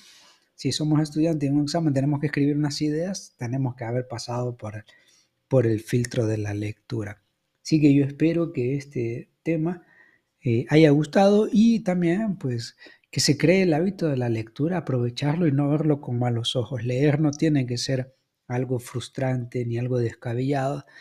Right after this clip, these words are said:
y tampoco leer es como, "Me voy a ir a leer,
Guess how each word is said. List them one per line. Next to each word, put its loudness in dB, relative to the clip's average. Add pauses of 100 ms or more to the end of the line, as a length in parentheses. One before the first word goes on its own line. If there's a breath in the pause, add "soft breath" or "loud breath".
(320 loud breath)
y -2
tampoco 2
leer 2
es -4
como, -6
"Me -6
voy 0
a -4
ir -4 (340 soft breath)
a -10
leer, -2